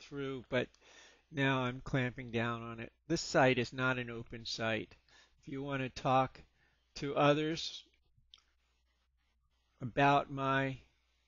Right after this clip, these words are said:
findings, that's fine. Do it on another site. This site is not open.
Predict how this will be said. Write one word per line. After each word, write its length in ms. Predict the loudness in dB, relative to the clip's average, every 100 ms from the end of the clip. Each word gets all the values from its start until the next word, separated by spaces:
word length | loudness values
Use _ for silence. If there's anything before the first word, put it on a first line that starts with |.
| _ _ _ _ _ _ _ _ _ _
findings, 580 | -4 -2 0 -2 -4 0
that's 320 | 4 4 0
fine. 360 | -6 -2 -2 -2
Do 180 | -4
it 100 | -2
on 180 | -2 -4
another 320 | -6 -4 -6
site. 480 | -8 -6 -4 -4 -8 -20 _ _ _ _ _ _ _ _ _ _
This 140 | -6 -4
site 340 | 2 4 4
is 160 | 0 -4
not 420 | -2 2 2 0
open. 380 | -8 -16 -18